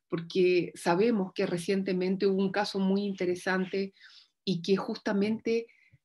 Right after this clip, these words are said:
a primera vista habría parecido como una colisión entre de usos ancestrales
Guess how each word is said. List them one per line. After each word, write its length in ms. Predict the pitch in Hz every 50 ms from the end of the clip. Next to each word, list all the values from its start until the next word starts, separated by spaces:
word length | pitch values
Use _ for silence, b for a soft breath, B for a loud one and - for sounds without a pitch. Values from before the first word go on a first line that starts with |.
| _
a 160 | - 196 185 165
primera 440 | 190 196 190 202 220 240 247 214
vista 560 | 196 190 233 262 254 - _ - 202 202 202 -
habría 560 | - 202 185 170 175 190 214 220 226 220 226
parecido 560 | 208 190 190 175 170 - - 202 214 220 214
como 200 | - 202 190 202
una 220 | 208 214 220 214
colisión 720 | 214 - 196 180 165 165 165 - - 214 220 240 277 311 320 - B B B B B B B B B -
entre 640 | 202 196 196 196 190 190 202 208 214 220 226 226 - -
de 280 | 170 170 185 180 - -
usos 680 | 233 247 277 285 - - - 185 185 185 - - - -
ancestrales 1040 | 185 - 170 165 180 190 165 170 - 220 226 240 240 220 190 196 254 285 - -